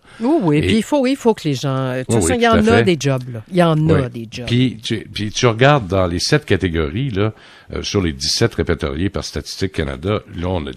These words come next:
Speaker 2: défoncé complètement, là, les, la, la reprise de l'emploi de ce côté-là. On a de la misère à se trouver de la main-d'œuvre. Là, c'est là qu'on a de la misère, là, en construction, en fabrication, dans le commerce, vente au détail, et, euh, même, je te dirais, dans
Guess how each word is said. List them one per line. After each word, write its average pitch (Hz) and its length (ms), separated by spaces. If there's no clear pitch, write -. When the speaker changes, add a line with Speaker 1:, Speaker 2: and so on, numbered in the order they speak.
Speaker 2:
défoncé 95 600
complètement, 101 720
là, 76 140
les, 67 180
la, 67 220
la 69 220
reprise 76 460
de - 80
l'emploi 73 280
de 78 80
ce 65 80
côté-là. 67 380
On 80 140
a 80 80
de 78 80
la 120 80
misère 131 240
à 101 60
se - 80
trouver 82 260
de 78 40
la 76 80
main-d'œuvre. 92 640
Là, 101 180
c'est 98 160
là 117 140
qu'on 82 180
a 78 80
de 71 60
la 73 80
misère, 110 320
là, 104 240
en 78 160
construction, 87 720
en - 100
fabrication, 92 800
dans 64 60
le 67 140
commerce, 90 560
vente 95 300
au 80 40
détail, 85 480
et, 90 260
euh, 80 140
même, 98 280
je - 100
te 85 60
dirais, 80 340
dans 76 400